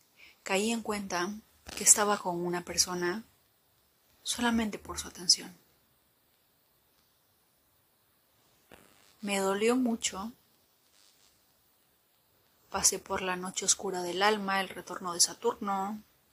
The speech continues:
muchas cosas ese año. Y en un principio lo culpé por muchas cosas, pero después de algunos años, después de algunos meses de la ruptura, pude entender, pude ver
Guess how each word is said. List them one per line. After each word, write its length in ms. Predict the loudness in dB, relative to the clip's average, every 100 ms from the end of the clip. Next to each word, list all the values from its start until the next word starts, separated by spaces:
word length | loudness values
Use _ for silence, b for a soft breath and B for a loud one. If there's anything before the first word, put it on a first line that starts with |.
| _ _ _
muchas 260 | -8 -6 -6
cosas 340 | -6 0 2
ese 200 | 4 4
año. 340 | 2 -4 -6 -12 _ _ _ _ _ _ _ _ _ _ _ _ _ _ _ _ _ _ -2
Y 80 | 4
en 100 | 4
un 120 | 4
principio 540 | 6 4 4 -2 -2
lo 160 | 0 0
culpé 520 | -2 -4 -4 -4 -4 -10 _ _ _ _ -16
por 120 | -10
muchas 340 | -8 -6 -6
cosas, 520 | -4 -6 -6 -8 -10 -14 _ _ _ _ _ _ -4
pero 240 | 0 2
después 420 | 0 -2 -2 0
de 60 | -2
algunos 400 | -2 -2 -2 -2
años, 360 | -4 -6 -6
después 340 | -6 -8 -6 -4
de 60 |
algunos 380 | -4 -4 -6 -10
meses 340 | -4 -2 -2 -4
de 80 | -6
la 100 | -8
ruptura, 440 | -10 -12 -8 -8
pude 520 | -8 -6 -4 -2 -4
entender, 600 | -8 -10 -12 -8 -6 -6
pude 440 | -8 -8 -6 -4 -4
ver 320 | -4 -4